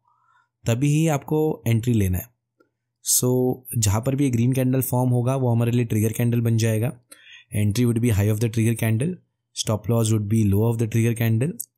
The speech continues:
और target टू times the risk। जैसे आप देख सकते हो ये एग्जांपल विन था। चलिए नेक्स्ट एग्जांपल देखते हैं। जैसे यहाँ देखो, इधर ये कैंडल पे हमें बाय सिग्नल मिला है,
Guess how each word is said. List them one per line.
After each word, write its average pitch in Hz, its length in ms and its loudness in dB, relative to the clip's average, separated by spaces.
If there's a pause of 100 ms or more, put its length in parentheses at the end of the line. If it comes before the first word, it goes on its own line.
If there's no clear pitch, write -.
और 101 140 -2
target 92 340 -2 (220)
टू 101 100 0
times 92 320 0
the 135 80 0
risk। - 240 -4 (480)
जैसे 107 180 2
आप 120 100 0
देख 113 220 -2
सकते 123 300 -4
हो 135 280 -2 (540)
ये 107 160 2
एग्जांपल 98 360 0
विन 98 220 2
था। 117 180 -4 (420)
चलिए - 400 -2
नेक्स्ट 117 200 -2
एग्जांपल 131 320 0
देखते 123 280 -2
हैं। 120 240 0 (520)
जैसे 143 180 0
यहाँ 139 260 0
देखो, - 320 -4 (540)
इधर 143 240 0
ये 147 320 2
कैंडल 123 440 0
पे 131 140 -2
हमें 123 420 2
बाय 98 200 2
सिग्नल 117 360 0
मिला 113 220 2
है, 117 280 -2